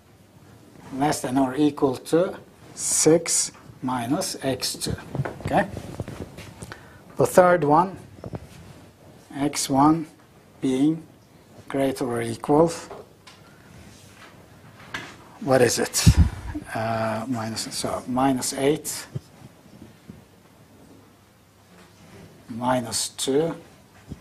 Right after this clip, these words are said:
x two. That's it,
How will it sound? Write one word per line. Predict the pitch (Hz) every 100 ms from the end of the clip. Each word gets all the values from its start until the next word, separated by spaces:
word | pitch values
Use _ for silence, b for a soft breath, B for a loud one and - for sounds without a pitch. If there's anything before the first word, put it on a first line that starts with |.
| - - -
x | 113 107 - -
two. | - 127 151 165 - - - - - - - - - - - - - - - - - - - _ - - 131
That's | 120 -
it, | - -